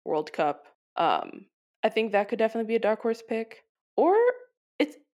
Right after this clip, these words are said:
I don't know, it's so hard 'cause I feel like for so many of these teams, like, we're so used to them being dominant. You know, if we think of, like,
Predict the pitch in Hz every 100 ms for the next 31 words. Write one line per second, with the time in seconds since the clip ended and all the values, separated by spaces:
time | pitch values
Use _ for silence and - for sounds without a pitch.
0 | - 302 359 302 254 302 294 262 - 247
1 | - 208 285 240 - 220 214 202 208 190
2 | 190 - 180 180 226 214 170 - - _
3 | _ _ 208 208 196 185 175 - 202 190
4 | 180 180 170 165 165 - 160 143 175 180
5 | 226 - 175 165 170 175 165 170 170 160
6 | -